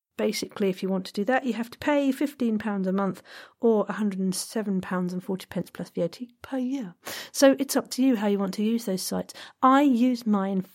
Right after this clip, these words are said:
firstly on, it was Voices Pro, it's now mandy dot com. I use mine as a kind of place marker to send people to see what I'd done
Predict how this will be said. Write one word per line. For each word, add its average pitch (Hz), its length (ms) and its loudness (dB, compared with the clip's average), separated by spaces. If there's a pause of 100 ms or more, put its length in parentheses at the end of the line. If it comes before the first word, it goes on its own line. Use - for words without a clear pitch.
firstly 190 640 0
on, 185 400 2
it - 20 -4
was 196 220 0
Voices 180 420 -4
Pro, - 240 -10
it's 175 240 -8
now 175 340 -8
mandy 185 280 -4
dot 190 160 -12
com. 185 240 -4 (400)
I 285 80 6
use 269 260 6
mine 202 300 4
as 202 200 0
a 190 60 -2
kind 185 220 -2
of - 120 -6
place 214 300 0
marker 240 480 0 (280)
to 208 120 -4
send 202 360 0
people 214 380 -2
to 208 160 -6
see 196 480 0
what 190 160 2
I'd 190 220 -2
done 208 440 2